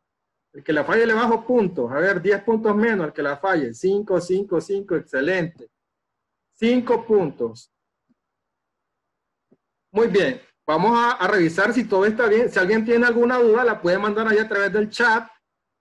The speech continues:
Eh, vamos a evaluar todo esto. Vamos a ver. Vamos a enviar. Y el total de puntos son diez. O sea que salimos excelente. Ok, si alguien se quedó con alguna duda de lo que pusimos,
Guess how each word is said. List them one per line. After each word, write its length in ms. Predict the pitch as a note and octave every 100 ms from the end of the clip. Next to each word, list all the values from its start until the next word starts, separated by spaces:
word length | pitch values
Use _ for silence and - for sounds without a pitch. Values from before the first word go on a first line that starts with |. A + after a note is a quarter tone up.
| _ -
Eh, 640 | F3 F3+ F3 E3 E3 E3+
vamos 360 | D3+ F3 G#3+ A3+
a 60 | A#3
evaluar 640 | A3+ F#3+ G3 A3 C4+ - _ _ - - _ - G4+ G#4
todo 200 | G#4+ B4+ -
esto. 320 | - - -
Vamos 260 | C3 D#3 F3+
a 60 | C#3+
ver. 120 | B2 A#2 -
Vamos 220 | C#3 G3
a 40 |
enviar. 480 | G#3+ G#3+ G3+ B3 - _ _ _ _ -
Y 180 | G#3+ C4
el 120 | G#3
total 280 | G3 G3 G#3
de 100 | A#3
puntos 420 | A#3 A3+ A3+ G#3+
son 200 | G#3 E3+
diez. 120 | D3
O 100 | C3+
sea 200 | G3+ G#3+
que 120 | A#3
salimos 440 | A3+ F#3+ G3 A3 A#3
excelente. 580 | G#3 - D#3 B2 A2+ A2+ _ _ _ _ _ _
Ok, 260 | - C#4+ C4
si 100 | F#3
alguien 220 | F3 G3+
se 120 | A3
quedó 200 | A3 A3
con 120 | A3 A#3
alguna 320 | A3 A3 A#3+
duda 340 | A#3 F3+ G#3+
de 60 | G3
lo 100 | D3
que 100 | D3+
pusimos, 560 | G#3 A3 G#3+ A3+ C4+